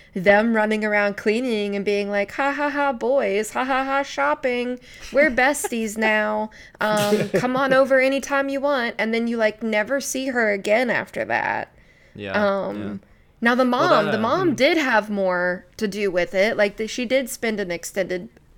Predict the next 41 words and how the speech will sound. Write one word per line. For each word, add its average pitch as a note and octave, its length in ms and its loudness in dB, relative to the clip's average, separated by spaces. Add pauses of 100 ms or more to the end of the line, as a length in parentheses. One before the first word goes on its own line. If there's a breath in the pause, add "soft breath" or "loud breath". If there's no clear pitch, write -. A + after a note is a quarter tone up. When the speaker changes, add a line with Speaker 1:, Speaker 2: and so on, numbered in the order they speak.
(320 soft breath)
Speaker 1:
like, G#3 260 0
amount F#3+ 320 2
of E3+ 60 -6
time G3 320 -2
with F#3 140 -8
the F#3 80 -8
mom. E3 640 -4 (580 soft breath)
Um, G3+ 840 -6 (540)
but F3 500 0 (600)
I D#4+ 60 0
don't A4+ 120 -2
know. G#3 200 4
I C#4 120 2
feel F#4+ 160 0
like F#4 160 -4
her D#4 160 2
and C#4+ 120 0
Sota A#3+ 420 -4
did G#3+ 280 -2
get E3+ 420 0 (120)
a G3+ 80 0
good F#3+ 280 0
enough G3 320 0
amount F3 360 -4
of E3+ 100 -8
time F#3 380 -4
to - 120 -6
bond. F#3+ 640 -2
And G3 160 -2 (460 loud breath)
I B3 100 2
think E4 300 -2
because B3 460 -2
they're A#3 360 0
interested A3+ 460 -2
in G#3+ 80 -2
each G#3 160 -4
other, G3 260 2
at G3+ 140 6
least C#4+ 240 -2
the B3 80 0
way G3+ 220 2